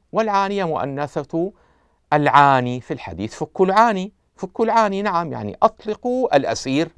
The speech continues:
أطلقوا الأسير، العاني هو الأسير. إذن من، ما معنى عوان عندكم؟ يعني أسيرات عندكم،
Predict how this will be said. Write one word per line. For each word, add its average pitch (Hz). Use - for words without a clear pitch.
أطلقوا 190
الأسير، 160
العاني 131
هو 214
الأسير. 139
إذن 147
من، 175
ما 214
معنى 151
عوان 135
عندكم؟ 110
يعني 95
أسيرات 170
عندكم، 110